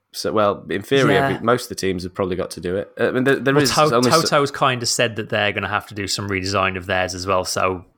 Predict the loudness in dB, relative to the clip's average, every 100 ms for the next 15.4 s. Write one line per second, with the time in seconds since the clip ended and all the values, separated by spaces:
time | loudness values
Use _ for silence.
0 | _ -10 -6 -6 -2 -2 0 -2 -4 -4
1 | -4 -6 -2 -2 0 -2 -4 -2 -2 -2
2 | -4 -4 -4 -4 0 0 -2 -6 -4 -4
3 | -6 -12 -8 -8 -8 -14 -14 -8 -8 -10
4 | -18 _ _ -8 -6 -2 0 0 0 0
5 | 0 0 -2 -4 -6 -2 0 -2 -4 -4
6 | -6 -6 -10 -6 -6 -2 -2 -2 -4 -8
7 | -10 -8 -4 -4 -2 -2 2 4 4 2
8 | 0 0 2 2 2 4 4 0 -2 -2
9 | 0 0 2 2 2 2 2 2 0 -2
10 | -2 -2 0 0 0 0 -2 -2 -4 -4
11 | 0 2 0 0 -2 -2 -8 -10 -10 -10
12 | -12 -6 -4 -4 -8 _ -8 -4 -2 -2
13 | -2 -6 -6 -2 2 2 2 0 0 0
14 | 0 0 0 2 0 0 -2 -2 -4 -2
15 | 0 0 -2